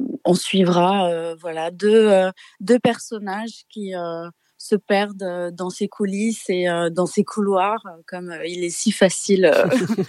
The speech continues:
<laughs> quand on arrive pour la première fois au Palais Garnier.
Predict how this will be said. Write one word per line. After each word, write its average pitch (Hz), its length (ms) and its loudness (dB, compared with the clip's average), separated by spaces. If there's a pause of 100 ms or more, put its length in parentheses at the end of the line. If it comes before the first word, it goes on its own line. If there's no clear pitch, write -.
(340)
<laughs> 214 400 -4
quand 180 320 4
on 180 60 4
arrive 180 260 6
pour 190 140 4
la 165 160 4
première 165 400 -2
fois 190 140 0
au 190 60 -4
Palais 175 280 -2
Garnier. 175 560 2